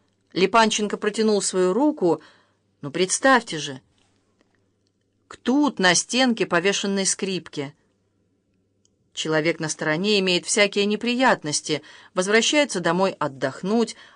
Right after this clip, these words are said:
а тут нате же. Он достал канифоль. Просто с какой-то свирепостью,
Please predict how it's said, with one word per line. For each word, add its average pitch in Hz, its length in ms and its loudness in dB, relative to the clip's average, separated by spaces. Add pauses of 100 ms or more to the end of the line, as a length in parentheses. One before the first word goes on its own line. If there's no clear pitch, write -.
(140)
а 175 120 2
тут 320 420 -4 (180)
нате 170 460 0
же. 135 220 -10 (1400)
Он 156 120 -4
достал 180 380 4
канифоль. 170 640 -2 (880)
Просто 262 440 4
с - 80 -2
какой-то 185 360 2
свирепостью, 190 920 2